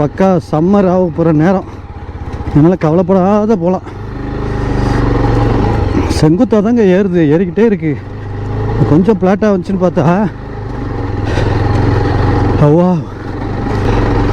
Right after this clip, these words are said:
தம்பி, விட்டுறாத வண்டியா,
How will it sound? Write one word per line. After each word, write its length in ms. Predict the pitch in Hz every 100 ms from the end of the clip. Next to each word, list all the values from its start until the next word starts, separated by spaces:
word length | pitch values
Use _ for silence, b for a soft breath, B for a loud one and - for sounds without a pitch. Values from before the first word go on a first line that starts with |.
| - - - - - - - - -
தம்பி, 280 | 151 190 233 254 180
விட்டுறாத 340 | 165 220 233 233
வண்டியா, 340 | 220 240 240